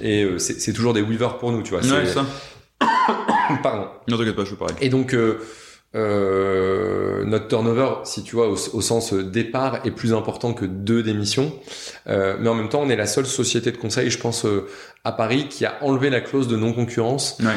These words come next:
Speaker 1: Euh, c'est-à-dire qu'en fait, on a pris le pari de se dire que on capte des talents, euh, on retient pas la fuite des talents, euh, et que surtout, on voulait pas monétiser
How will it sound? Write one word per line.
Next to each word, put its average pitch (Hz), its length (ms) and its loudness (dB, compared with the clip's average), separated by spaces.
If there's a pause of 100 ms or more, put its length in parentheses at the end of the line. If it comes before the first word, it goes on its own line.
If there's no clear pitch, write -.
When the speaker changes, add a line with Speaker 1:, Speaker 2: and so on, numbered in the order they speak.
(220)
Speaker 1:
Euh, 104 240 4
c'est-à-dire 113 340 0
qu'en 110 140 -4
fait, - 500 -2
on 107 380 2
a 107 80 2
pris 120 160 -2
le 123 80 0
pari 120 180 0
de 120 60 -4
se - 120 -6
dire 113 260 0
que 104 280 2
on 107 120 0
capte 120 260 -4
des 104 180 0
talents, 110 480 -2 (480)
euh, 98 220 0
on 110 80 2
retient 131 380 2
pas 123 120 0
la 113 100 2
fuite 110 200 -4
des 104 80 2
talents, 101 280 -2 (640)
euh, 101 380 2 (100)
et 123 160 2
que 131 380 2
surtout, 139 500 0
on 120 100 0
voulait 104 260 -2
pas 131 180 0
monétiser 127 1120 2